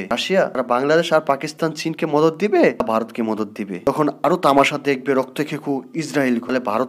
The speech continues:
পালাবে কোথায়? ভৌগোলিক দিক দিয়ে ভারতের দুর্বলতা কোথায়? মনে করেন বাংলাদেশের সাথে ভারতের দ্বন্দ্ব, ভারতীয় আর্মিগণ বাংলাদেশের দিকে তাক করে আছে। অপরদিকে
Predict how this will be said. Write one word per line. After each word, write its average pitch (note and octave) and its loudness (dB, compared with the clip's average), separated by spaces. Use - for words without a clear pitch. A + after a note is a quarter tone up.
পালাবে A#2 4
কোথায়? - -14
ভৌগোলিক F#3+ 6
দিক E3+ 0
দিয়ে F3 6
ভারতের D3+ 4
দুর্বলতা F3 2
কোথায়? C#3+ -4
মনে F3 6
করেন G#3 6
বাংলাদেশের F#3 4
সাথে F3+ 0
ভারতের D3 0
দ্বন্দ্ব, A2 -4
ভারতীয় D#3+ 6
আর্মিগণ D3+ 4
বাংলাদেশের D3+ 4
দিকে D3 -2
তাক C3+ 2
করে A#2 0
আছে। - -12
অপরদিকে F#3+ 4